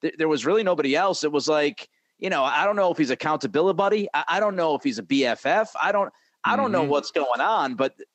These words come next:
Speaker 1: that was one of those things where, uh, uh, you know, when you saw it, and you knew that Belichick loves himself some Patricia, obviously. But when, when I saw those pictures, and I was like, "Wow, th-, they're kinda just hanging and banging after the game, like, drinking beers and, like, you know,
Speaker 2: With their
Speaker 1: speak-"
Speaker 2: wives?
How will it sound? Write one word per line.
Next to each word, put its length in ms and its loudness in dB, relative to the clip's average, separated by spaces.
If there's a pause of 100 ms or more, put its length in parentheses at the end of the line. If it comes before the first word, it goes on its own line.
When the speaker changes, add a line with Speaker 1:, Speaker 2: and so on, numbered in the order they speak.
(120)
Speaker 1:
that 260 -2
was 160 0
one 160 0
of 60 0
those 240 2
things 260 -2
where, 300 2
uh, 120 0 (100)
uh, 60 -6 (400)
you 120 0
know, 80 4
when 180 0
you 160 0
saw 440 0
it, 100 -4
and 120 -2
you 140 0
knew 180 2
that 200 2
Belichick 500 0
loves 220 0
himself 440 -2
some 200 -6
Patricia, 480 -2
obviously. 720 -4 (320)
But 80 2
when, 320 0
when 160 0
I 160 0
saw 500 0
those 300 2
pictures, 680 -4 (120)
and 100 -4
I 60 2
was 140 0
like, 200 0
"Wow, 200 2
th-, 160 -12
they're 120 0
kinda 220 0
just 180 -2
hanging 320 -2
and 120 -2
banging 320 -2
after 200 -4
the 120 -6
game, 320 -4
like, 180 -4
drinking 320 -4
beers 380 -2
and, 80 -4
like, 360 0
you 200 -4
know, 100 4
Speaker 2:
With 120 4
their 100 6
Speaker 1:
speak-" 120 4
Speaker 2:
wives? 640 0